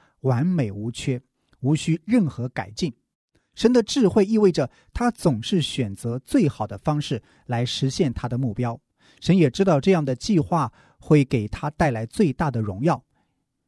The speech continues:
以弗所书第三章十节说：“为要借着教会，使天上执政的、掌权的，现在得知神百般的智慧。”神已经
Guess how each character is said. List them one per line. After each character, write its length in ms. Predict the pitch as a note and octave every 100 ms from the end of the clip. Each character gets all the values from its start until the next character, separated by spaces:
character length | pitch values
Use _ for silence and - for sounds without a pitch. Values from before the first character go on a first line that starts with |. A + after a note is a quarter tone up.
| _ -
以 80 |
弗 140 | C3+ G#3
所 200 | F#3 C3+
书 300 | - F#3+ - _
第 140 | - C#3
三 280 | - E3+ E3
章 220 | D#3+ E3
十 240 | - D3
节 180 | D#3 B2
说 280 | A#2 C#3+ C3+ _ _ _ _ -
：“为 140 | A3+
要 180 | F#3 C3
借 180 | - F3+
着 140 | C3+
教 300 | B2+ B3+ G3
会， 340 | - - - - _ _
使 340 | - - B2+ A#2+
天 260 | - G3+
上 300 | G3+ E3+ A#2+ B2
执 220 | - D3
政 200 | B3+ G3+
的、 200 | A#2+ - _ _
掌 260 | C#3 G2
权 300 | F#2+ - G2+
的， 160 | C#3+ C3+ _ _
现 380 | - - A3 B2+
在 280 | D#3 D3 A2
得 180 | - B2+
知 220 | C3+ D#3+
神 280 | D3+ - B2+
百 280 | C3+ A#2 F#2+
般 200 | - C3+
的 100 | C3
智 280 | A2 - C#3+
慧。” 260 | F2 C#3+ G#2+ _ _ _ _ _ _ _ _ -
神 380 | - C3 D3 - _ _ _
已 140 | B2+
经 280 | G#2+ B2+